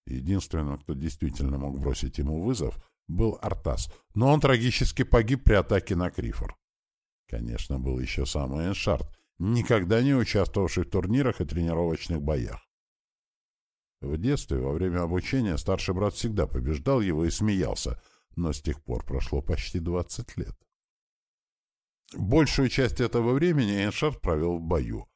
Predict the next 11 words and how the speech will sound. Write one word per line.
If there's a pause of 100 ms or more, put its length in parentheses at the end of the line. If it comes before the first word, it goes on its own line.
(160)
а
Эймар
во
дворце, (380)
но
взгляд
наследника
все
равно
не
изменился.